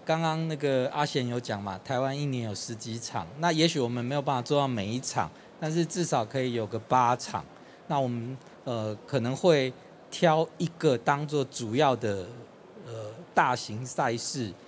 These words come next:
当作最后的 ending 来检视我们拍摄的所有的选手、车队。哦，那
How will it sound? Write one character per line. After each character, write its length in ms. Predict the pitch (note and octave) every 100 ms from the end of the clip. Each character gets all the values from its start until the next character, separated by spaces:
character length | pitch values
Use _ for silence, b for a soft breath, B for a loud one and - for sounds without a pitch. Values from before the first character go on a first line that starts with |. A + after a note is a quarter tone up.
| B B -
当 200 | D3+ D3+
作 240 | D#3+ C#3+
最 280 | A#2+ - E3+
后 160 | D3 C#3
的 100 | B2
ending 520 | D#3+ C3 C#3+ A#2 G2 F2+ - -
来 220 | A2 A#2
检 340 | - C3+ A2
视 300 | A2 F3+ D#3
我 120 | A#2
们 140 | A2 A#2
拍 220 | - D3+
摄 180 | D3+ D#3+
的 140 | A#2
所 240 | A2 B2 C3
有 100 | G#2+
的 140 | G#2+
选 320 | - A#2+ G#2+
手、 260 | B2+ A#2 F#2+
车 300 | - C#3+ C3
队。 320 | - C3+ F2+ - B B B
哦， 160 | - B2
那 180 | E3 D3